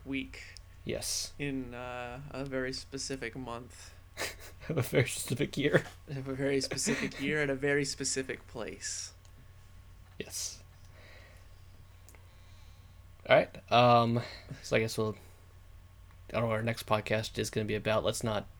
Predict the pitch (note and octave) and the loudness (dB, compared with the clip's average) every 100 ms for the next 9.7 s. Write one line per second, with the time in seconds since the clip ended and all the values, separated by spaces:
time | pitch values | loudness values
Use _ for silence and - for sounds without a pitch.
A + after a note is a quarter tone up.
0 | - - A#2+ A#2 G2+ G#2+ G#2 F#3+ G#3+ A#3 | -10 2 4 4 2 0 6 12 12 12
1 | F#3+ A3 G3+ E3+ D3+ A2 - D3 C#3+ D#3+ | 10 10 10 8 2 0 0 0 6 12
2 | F#3+ F3 C#3 C#3 G#3 C4+ C#4+ D4+ C#4 - | 12 12 12 12 12 12 12 12 12 10
3 | - D4+ C4+ D4+ D#4 C#4+ A#3+ D#3+ C#3 B2 | 10 10 10 10 10 12 12 10 6 0
4 | - - C#3 C3+ C#3 C#3 - A#2+ A#2+ A2 | 2 6 10 12 12 10 8 8 8 6
5 | A2 - - A#2 A2+ A2 G#2+ G#2+ G#2+ - | 4 -2 2 2 4 0 0 0 2 0
6 | A2 G#2 G#2+ G#2 - G#2+ G2+ G2+ - G#2+ | 0 -2 -4 -4 0 0 2 -2 0 -2
7 | - E3 E3+ C3+ A#2 A2+ A2 A#2 A2 - | 6 8 8 6 6 4 4 2 0 2
8 | G#2+ A2 - G#2+ G2+ - - - - - | 0 0 -2 -2 -4 -14 -16 -14 -14 -12
9 | - - - - - C3+ B2 | -12 -14 -16 -8 6 8 8